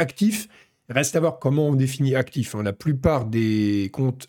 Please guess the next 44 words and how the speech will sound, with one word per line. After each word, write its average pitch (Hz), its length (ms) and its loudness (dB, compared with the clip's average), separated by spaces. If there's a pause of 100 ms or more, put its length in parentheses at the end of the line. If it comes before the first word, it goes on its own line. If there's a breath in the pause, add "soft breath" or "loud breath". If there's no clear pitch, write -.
actifs, 175 480 -2
hein, 135 60 -4
l'activité 160 500 -2
des 151 100 0
comptes, 180 300 -2 (300 loud breath)
généralement, 143 500 2
elle 139 80 2
est 127 60 0
définie 139 340 0
de 135 60 -8
façon 143 280 -4
très, 220 420 -2
très 185 220 -2
lâche. 170 520 0 (340)
C'est 131 180 -2
genre, 131 260 2
euh, 110 80 0
quelqu'un 139 260 0
qui 131 60 -4
s'est - 100 -2
connecté 131 240 2
une 131 100 2
fois 143 140 0
dans 131 100 2
l'année, 143 220 2
quoi. 185 200 -2 (680)
Parce 147 260 -2
que 160 160 0
c'est, 151 420 0
euh, 117 240 0
ça 143 140 -4
permet 147 220 2
de 147 40 2
gonfler 143 260 2
les 139 100 4
chiffres 175 340 -2
et 127 80 2
ça 120 120 0
fait 131 100 0
bien 143 200 2
sur 139 140 -4
les 110 100 0
bilans 120 300 2
comptables 135 480 0